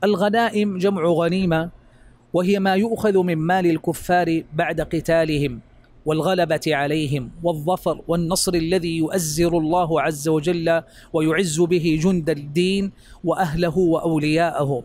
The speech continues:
فإذا غلبوا في جهادهم أهل الكفر والصد عن سبيل الله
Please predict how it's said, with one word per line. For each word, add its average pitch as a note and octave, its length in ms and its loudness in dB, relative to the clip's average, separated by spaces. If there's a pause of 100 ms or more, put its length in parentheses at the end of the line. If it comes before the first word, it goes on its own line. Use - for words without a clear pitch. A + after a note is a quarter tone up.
فإذا G3 340 2
غلبوا F#3 520 2 (360)
في F3 180 0
جهادهم E3+ 680 0
أهل F3 220 2
الكفر D#3+ 560 0 (300)
والصد E3 480 -2
عن E3 160 0
سبيل E3 440 0
الله E3+ 380 0